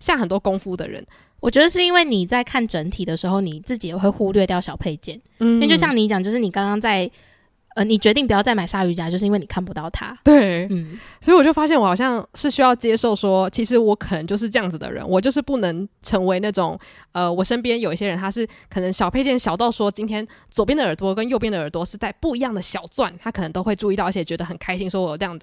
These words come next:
Speaker 1: 我，我有这样子的一个搭配这样。
Speaker 2: 嗯。
Speaker 1: 所以当我意识到说我买了，我都很少再戴的时候，我当然会告诉自己说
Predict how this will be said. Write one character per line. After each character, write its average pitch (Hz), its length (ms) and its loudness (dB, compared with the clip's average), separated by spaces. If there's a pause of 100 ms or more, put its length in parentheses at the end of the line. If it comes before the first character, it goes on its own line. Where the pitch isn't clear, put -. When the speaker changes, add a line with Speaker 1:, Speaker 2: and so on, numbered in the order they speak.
Speaker 1:
我， - 180 -12
我 233 80 4
有 233 100 4
这 254 100 -2
样 185 100 -4
子 160 80 -8
的 143 80 -12
一 - 20 -10
个 151 80 -10
搭 156 220 -6
配 147 180 -8
这 180 100 -4
样。 226 80 6
Speaker 2:
嗯。 190 400 2
Speaker 1:
所 349 120 4
以 349 40 4
当 339 140 0
我 233 100 4
意 269 140 0
识 262 80 -4
到 254 160 4
说 220 140 0
我 214 180 4
买 185 220 0
了， 156 100 -2
我 160 100 -2
都 247 140 0
很 208 300 -4
少 - 120 0
再 226 160 -2
戴 214 200 0
的 160 100 -2
时 170 100 -6
候， 180 220 0
我 - 60 -8
当 381 120 2
然 320 140 2
会 311 100 4
告 269 160 0
诉 269 80 -2
自 262 120 -4
己 190 80 -2
说 214 120 0